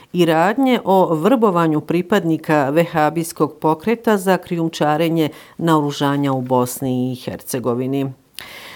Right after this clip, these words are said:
Hitna reakcija tužiteljstva Bosne i Hercegovine i preuzimanje cijelog slučaja po službenoj dužnosti uslijedili su nakon pisanja portala Žurnal i teških optužbi ministra sigurnosti Bosne i Hercegovine Dragana Mektića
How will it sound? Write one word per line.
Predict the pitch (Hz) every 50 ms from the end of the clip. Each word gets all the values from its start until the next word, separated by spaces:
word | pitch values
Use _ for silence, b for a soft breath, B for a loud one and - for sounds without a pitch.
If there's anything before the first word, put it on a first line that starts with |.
| B B B B - 180 180 -
Hitna | - 226 220 220 196 196 175
reakcija | 170 175 175 180 180 180 - - - 190 170
tužiteljstva | 160 160 165 160 147 156 151 - 165 160 151 156 - 160
Bosne | 143 147 151 151 151 - - 170 165
i | 151
Hercegovine | - 185 190 185 - - 247 208 214 185 180 170 156 151 151
i | 147
preuzimanje | - - 156 151 160 170 - 226 202 170 147 143 139 139 139 135
cijelog | 135 - 165 165 156 143 135 -
slučaja | - 220 277 277 - - 156 135 135 135
po | 131 - 127 139
službenoj | - - 156 175 165 165 - 165 147 143 139
dužnosti | 131 160 185 226 240 240 269 262 254 - - 240 196 175 B B B B B B B
uslijedili | - 180 - - - 180 175 180 202 226 294 277 254 247
su | 247 - - 202 180
nakon | 170 165 170 202 269 277 - - 196 190
pisanja | - - 190 214 240 - - 269 220 185 165 151
portala | - - 170 170 175 - 170 165 170 180 185 175 156 - -
Žurnal | 170 160 147 156 156 165 190 226 233 185 147 139 139 - -
i | - 160 160 147 101 - -
teških | - 233 233 233 - 202 - - -
optužbi | 175 180 180 180 - - 214 180 165 156 160 156 147
ministra | 165 185 190 185 - - 165
sigurnosti | 160 - 160 151 165 175 190 190 165 - - 156
Bosne | 139 156 165 175 170 - 180 160
i | 151
Hercegovine | - 175 175 175 175 - 180 165 165 151 156 151 151 147 139
Dragana | 147 165 170 165 170 165 156
Mektića | 147 139 147 165 185 - - - 240 247 - 254 240